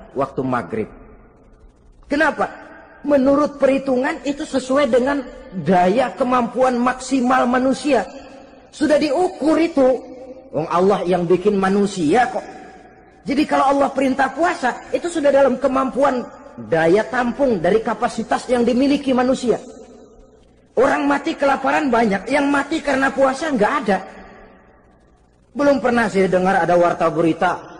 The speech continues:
"Sari berita-berita penting dalam siaran ini, gara-gara bulan puasa orang Islam pada mati." Nggak ada.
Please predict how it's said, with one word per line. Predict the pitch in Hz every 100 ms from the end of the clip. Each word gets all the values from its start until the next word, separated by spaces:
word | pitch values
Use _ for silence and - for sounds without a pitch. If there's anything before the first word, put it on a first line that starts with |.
| -
"Sari | - 190 220
berita-berita | 175 202 208 190 190 196 190
penting | 180 190 208 196 -
dalam | 156 202
siaran | 190 196 190 190
ini, | 202 196 180
gara-gara | 160 170 165 196 190
bulan | 175 190 180 170
puasa | 196 185 175 180
orang | 170 185 170
Islam | 175 190 175
pada | 180 185
mati." | 180 - 131 127 - - - - - -
Nggak | 110 147 165 180 202
ada. | 147